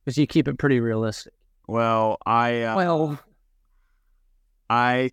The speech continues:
Speaker 2: think at Oklahoma State, we're for sure losing. That's the one that I can't even get myself to, just because of last year, we got lucky with how banged up they were. It feels like they'll come out absolutely swinging. I don't think,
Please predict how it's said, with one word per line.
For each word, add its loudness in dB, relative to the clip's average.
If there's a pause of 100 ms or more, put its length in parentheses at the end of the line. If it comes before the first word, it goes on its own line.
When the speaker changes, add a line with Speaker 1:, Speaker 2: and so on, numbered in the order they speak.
(120)
Speaker 2:
think 0
at 4
Oklahoma 0
State, 0
we're -2
for -6
sure -2
losing. 0
That's -2
the -2
one 2
that 2
I 4
can't -2
even -4
get -2
myself -4
to, -2
just -2
because 2
of -2
last 2
year, 0 (300)
we 0
got 4
lucky 0
with 0
how 4
banged 0
up 2
they -2
were. 0
It -8
feels -4
like -2
they'll -2 (320)
come -2
out 0 (340)
absolutely -2
swinging. -6 (800)
I 6 (140)
don't 4
think, 0